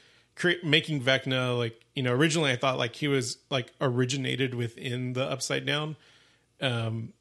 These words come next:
but making him, you know, kind of turn into that villain, like, I, I really appreciated that. I thought it was a good way to, like, kinda, like, start wrapping the story up and, and, you know, the actualization that it's always been Vecna that has been doing all these things because he wants to come back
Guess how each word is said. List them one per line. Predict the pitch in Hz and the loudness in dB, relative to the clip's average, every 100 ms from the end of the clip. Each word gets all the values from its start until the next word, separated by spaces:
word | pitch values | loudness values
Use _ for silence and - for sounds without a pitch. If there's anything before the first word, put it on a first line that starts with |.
| - | 0
but | 139 135 | 2 4
making | 135 131 143 | 2 2 -2
him, | 143 120 117 - | -2 -2 -8 -6
you | 135 | -4
know, | 117 107 | -4 -6
kind | - 131 | -6 -6
of | - | -4
turn | - 139 | -4 -2
into | 131 143 156 | -2 -2 -4
that | 160 160 | -4 -4
villain, | 156 170 180 170 | -2 -2 -4 -6
like, | 135 - 147 | -6 -2 0
I, | 131 - | 0 2
I | 139 | 2
really | 147 135 117 | 2 0 0
appreciated | 113 120 101 - - - | -2 -6 -6 -10 -12 -8
that. | - | -8
I | - | -2
thought | 147 127 | 0 0
it | |
was | 127 120 | 0 -4
a | |
good | 113 123 123 113 | -6 -6 -4 -4
way | 110 110 | -4 -6
to, | - | -6
like, | 147 147 - - - _ _ _ - | -8 -8 -10 -20 -20 _ _ _ -6
kinda, | 151 139 | 0 2
like, | 123 123 | 2 0
start | - 139 131 | 0 0 2
wrapping | 120 127 117 | 0 2 -2
the | |
story | 104 127 113 117 | -2 0 0 0
up | 117 | -2
and, | 127 - | -6 -6
and, | 139 120 113 - | -6 -6 -6 -6
you | 151 | -4
know, | 117 110 - _ _ - | -4 -6 -12 _ _ -6
the | 139 | 0
actualization | 147 127 147 123 117 127 123 120 | 2 2 2 0 2 0 0 -2
that | 117 110 - - - _ _ _ - | -4 -6 -12 -20 -20 _ _ _ -2
it's | 143 - | 0 2
always | 131 131 120 | 2 2 0
been | 123 120 117 110 - _ 131 | 0 0 -4 -6 -10 _ 0
Vecna | 127 120 127 120 110 | 2 2 0 -2 -2
that | 113 - - | -4 -8 -4
has | 131 117 | -2 0
been | 120 113 110 | -2 -4 -4
doing | 113 127 123 113 | -2 0 0 -2
all | 113 113 | -2 -2
these | 113 - | -2 -2
things | 135 120 113 | -2 -2 -4
because | 113 110 123 | -6 -6 -4
he | 127 | -2
wants | 127 120 - | -2 -2 -4
to | 123 | -4
come | 123 117 | -4 0
back | 117 117 - | 2 2 -2